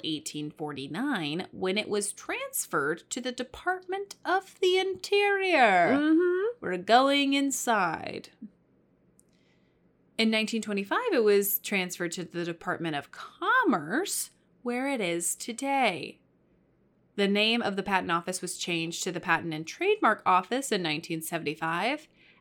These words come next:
Speaker 1: and changed to the United States Patent and Trademark Office in two thousand. I really, okay, wait,
Speaker 2: It's
Speaker 1: stop,
Speaker 2: very
Speaker 1: hold on.
Speaker 2: important we name her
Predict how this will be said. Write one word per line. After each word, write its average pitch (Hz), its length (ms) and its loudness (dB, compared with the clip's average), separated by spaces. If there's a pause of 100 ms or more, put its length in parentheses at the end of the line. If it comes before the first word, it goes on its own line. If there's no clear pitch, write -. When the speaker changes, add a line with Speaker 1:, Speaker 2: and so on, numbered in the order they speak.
(100)
Speaker 1:
and 208 240 0
changed 247 560 0
to 233 100 2
the 214 100 4
United 240 580 4
States 170 380 2
Patent - 320 0
and 165 160 -4
Trademark 160 420 -2
Office 165 360 -2
in 165 100 -6
two 160 180 -4
thousand. 165 440 2 (420)
I 285 200 8
really, 294 440 0 (140)
okay, 202 300 2
wait, 160 240 -2
Speaker 2:
It's 190 100 -2
Speaker 1:
stop, - 100 -6
Speaker 2:
very 190 260 12
Speaker 1:
hold 185 40 8
on. 185 60 2
Speaker 2:
important 160 360 6
we 156 120 2
name 147 260 -2
her 151 180 -4